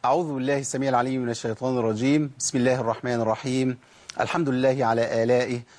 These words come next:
والصلاة والسلام على سيدنا محمد وعلى آله وأصفيائه. أما بعد، أحييكم بتحية الإسلام. السلام عليكم ورحمة الله وبركاته. مع حكاية جديدة وحرف جديد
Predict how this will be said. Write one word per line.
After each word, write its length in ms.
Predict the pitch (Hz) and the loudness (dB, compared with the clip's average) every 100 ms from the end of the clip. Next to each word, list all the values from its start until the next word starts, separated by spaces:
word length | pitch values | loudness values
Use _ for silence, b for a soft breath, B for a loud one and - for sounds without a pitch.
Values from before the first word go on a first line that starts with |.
| B | B
والصلاة 500 | 110 - 120 117 135 113 | -4 0 2 4 2 0
والسلام 540 | 107 - 117 120 123 | -4 -4 0 2 2
على 240 | 110 107 | 2 2
سيدنا 520 | 101 110 117 127 113 107 | 0 -2 0 0 2 2
محمد 640 | 104 - 165 151 120 117 | 0 -2 0 0 0 0
وعلى 640 | 113 107 107 104 - 131 | 0 0 0 -2 2 2
آله 240 | 117 110 110 | 2 0 0
وأصفيائه. 720 | 104 104 - 110 123 123 127 b b b 131 | 0 -2 -2 0 0 -2 -8 b b b -2
أما 200 | 131 107 | 2 2
بعد، 240 | 127 151 - b b - | 2 0 -4 b b -10
أحييكم 420 | - 117 127 107 | -6 -4 -4 -4
بتحية 300 | 101 - 117 113 | -6 -4 -4 -4
الإسلام. 520 | 104 - 120 143 139 _ b b b - | -6 0 2 2 -2 _ b b b -6
السلام 420 | 107 - 117 117 | -2 2 2 2
عليكم 540 | 107 107 110 - 110 107 | 2 0 -2 -2 -2 0
ورحمة 340 | 104 123 120 110 | 0 -2 -6 -6
الله 580 | 104 107 98 101 98 - | 0 0 0 -2 -4 -2
وبركاته. 540 | 110 131 123 110 - - _ b b b b - | 0 0 0 -2 -2 -16 _ b b b b -2
مع 160 | 110 | -2
حكاية 320 | 101 - 123 | -2 -2 0
جديدة 440 | 107 107 123 139 156 _ _ _ _ _ - | 0 -2 -2 -2 -4 _ _ _ _ _ -10
وحرف 340 | - 123 - | -4 -4 -4
جديد 500 | 104 104 123 139 - | -4 -2 -2 -4 -8